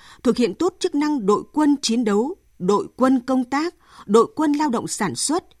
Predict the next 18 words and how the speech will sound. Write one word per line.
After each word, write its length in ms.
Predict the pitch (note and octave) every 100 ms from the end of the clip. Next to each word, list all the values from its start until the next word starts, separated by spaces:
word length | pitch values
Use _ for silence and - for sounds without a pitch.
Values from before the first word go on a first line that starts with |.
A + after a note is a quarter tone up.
| _ _ _ -
chủ 140 | A#3+
động 200 | G3 G3
làm 240 | F#3 G3+
tốt 240 | G3 D#4 -
công 140 | D4
tác 220 | C4 E4+ B3+
nghiên 200 | D4+ C4
cứu, 400 | A3 A3 C#4 F4+
dự 240 | - G#3+
báo 240 | - F#3 B3
chiến 220 | - A#3 C#4+
lược, 240 | B3+ - _
tham 260 | - B3+ B3
mưu 140 | B3+
với 160 | A#3 A3+
Đảng, 380 | A3+ G3 C#3 D3+
Nhà 120 | F#3
nước, 300 | D3+ A#3+ F#4